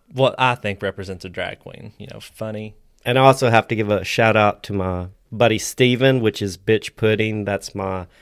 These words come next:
Speaker 2: other favorite, which I will say Dragula and RuPaul's Drag Ra-, Race are very different, I feel. And so,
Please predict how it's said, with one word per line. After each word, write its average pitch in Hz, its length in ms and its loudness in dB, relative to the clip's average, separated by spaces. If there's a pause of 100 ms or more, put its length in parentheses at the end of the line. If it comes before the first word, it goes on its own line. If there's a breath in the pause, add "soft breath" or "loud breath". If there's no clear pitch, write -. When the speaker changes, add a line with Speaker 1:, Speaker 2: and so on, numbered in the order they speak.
(200 soft breath)
Speaker 2:
other 127 280 8
favorite, 123 580 4
which 107 380 -2 (480 soft breath)
I 123 120 8
will 123 120 6
say 113 560 4 (480)
Dragula 123 1040 6
and 98 580 2
RuPaul's 107 440 0
Drag 110 260 2
Ra-, 104 480 0
Race 107 280 2
are 95 60 -4
very 98 360 2
different, 104 680 -6
I 104 160 0
feel. 110 680 -6 (120)
And 92 240 -6
so, 90 480 -6